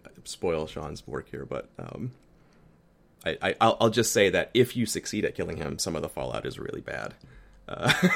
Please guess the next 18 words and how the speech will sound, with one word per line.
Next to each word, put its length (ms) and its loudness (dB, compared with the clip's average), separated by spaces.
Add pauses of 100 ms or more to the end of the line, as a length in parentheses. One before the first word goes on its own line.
(240)
<laughs> 400 0
so, 480 4 (460)
<laughs> 960 -6
yeah, 220 2 (180)
that, 220 2
and 140 2
that, 200 4
that, 260 6
that 140 4
structure 460 0
is 80 -2
starting 220 -4
to 60 -6
look 180 -4
really 160 -4
promising 460 -8
too, 440 -10
at, 140 -10